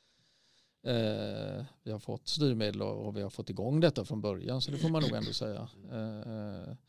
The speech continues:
men, men, eh, sen har, som vi var inne på tidigare, så, så just nu, eh,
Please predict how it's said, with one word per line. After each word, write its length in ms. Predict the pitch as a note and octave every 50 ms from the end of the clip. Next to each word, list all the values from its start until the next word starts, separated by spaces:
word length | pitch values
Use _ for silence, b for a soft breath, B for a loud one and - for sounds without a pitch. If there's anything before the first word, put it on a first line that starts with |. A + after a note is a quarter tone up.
| _ _ _ _ _ _
men, 300 | A#2+ A#2 A2+ G#2+ G#2 -
men, 440 | A#2+ A#2+ A#2 A2+ A2+ A2+ A2+ A2
eh, 200 | A2 A2 G#2+ G#2+
sen 280 | A2 - A2+ A2+ A#2 C3+
har, 420 | C#3 C#3 C#3 B2+ B2 B2+ B2+ C3
som 180 | B2+ - C#3 B2+
vi 100 | B2 A#2+
var 120 | A#2 A#2+
inne 140 | A#2 A2+ A2+
på 160 | A2+ - A#2
tidigare, 400 | - - A#2 A2 G#2 G#2 A2 A2+
så, 340 | - - C3 B2 B2 - B2
så 120 | B2+ - B2+
just 260 | A#2+ A2+ A2+ - -
nu, 340 | B2+ B2+ C#3+ D#3 D3+ C#3+ C3+
eh, 340 | C3+ C3 B2+ B2+ B2 A#2+